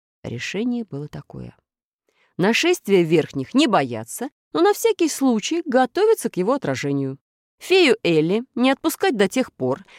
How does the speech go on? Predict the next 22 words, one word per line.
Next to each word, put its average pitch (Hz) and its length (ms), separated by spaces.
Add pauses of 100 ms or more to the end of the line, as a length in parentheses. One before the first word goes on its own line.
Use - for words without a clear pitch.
(120)
пока 262 400
она 156 520
не 320 180
расколдует 240 760
священный 240 560
источник. - 680 (440)
Отговоркам 139 880
Элли 339 360 (140)
не 208 240
верить. 170 600 (320)
Таинственно 175 720
вступив 180 480
в - 40
сообщение 165 640
с - 100
верхними, 180 600 (220)
она 427 300
доказала, 151 720 (180)
что - 300 (100)
обладает 185 720
волшебной 208 520
силой. - 420